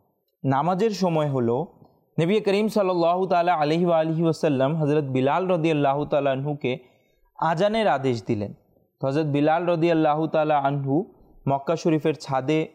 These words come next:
উঠে, অর্থাৎ কাবা শরীফের ছাদে উঠে তিনি আজান দিলেন,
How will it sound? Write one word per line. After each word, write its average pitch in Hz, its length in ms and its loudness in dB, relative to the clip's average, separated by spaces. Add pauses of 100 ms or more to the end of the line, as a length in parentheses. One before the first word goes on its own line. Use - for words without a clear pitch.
উঠে, 160 420 -2
অর্থাৎ - 240 -10
কাবা 139 320 -2
শরীফের 160 380 0
ছাদে 139 360 -2
উঠে 156 340 -2 (720)
তিনি 180 360 0 (840)
আজান 190 440 0
দিলেন, 113 280 0